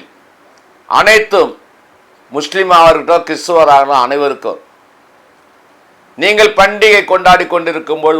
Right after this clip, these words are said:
வாழ்த்து சொல்ல, சொல்கிறோம். அதே போல எங்கள்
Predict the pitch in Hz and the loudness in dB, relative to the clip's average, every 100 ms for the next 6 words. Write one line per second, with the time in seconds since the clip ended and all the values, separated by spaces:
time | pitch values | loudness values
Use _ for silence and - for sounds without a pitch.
0 | 139 147 160 156 147 147 143 139 131 123 | 2 2 0 -8 -8 -8 -4 -2 -2 -4
1 | - 139 135 123 120 160 - _ _ _ | -8 -8 -6 -2 -2 -4 -10 _ _ _
2 | _ _ _ _ 107 147 185 185 165 143 | _ _ _ _ -2 2 2 2 0 2
3 | 95 - _ _ _ _ _ _ _ _ | 0 -6 _ _ _ _ _ _ _ _
4 | _ _ _ _ _ 104 156 185 180 | _ _ _ _ _ -4 -4 0 -2